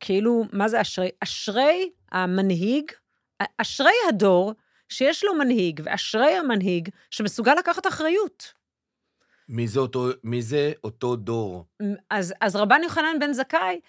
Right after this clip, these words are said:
Speaker 1: ראה מה קורה כשאין מנהיג שיכול לקחת אחריות, ואיך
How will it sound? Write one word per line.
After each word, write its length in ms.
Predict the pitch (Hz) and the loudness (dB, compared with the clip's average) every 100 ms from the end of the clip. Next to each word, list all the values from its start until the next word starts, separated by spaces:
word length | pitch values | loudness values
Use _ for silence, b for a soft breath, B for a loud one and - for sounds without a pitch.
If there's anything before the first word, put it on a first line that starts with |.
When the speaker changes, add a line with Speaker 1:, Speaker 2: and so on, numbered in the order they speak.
| _ - | _ -6
Speaker 1:
ראה 420 | 190 240 - 269 302 - - | -2 0 2 2 0 -4 -4
מה 200 | 202 269 | 0 0
קורה 320 | - 226 226 262 | 0 -2 0 -2
כשאין 560 | - - 262 - 294 359 415 | -6 -4 -4 2 2 2 2
מנהיג 300 | 359 320 226 | 2 2 0
שיכול 360 | - 208 - 196 | 0 -2 0 0
לקחת 340 | 190 170 214 | 0 -4 -6
אחריות, 440 | - 202 202 247 247 B B | -6 -2 2 2 -2 B B
ואיך 460 | 175 - 302 330 | -4 2 4 4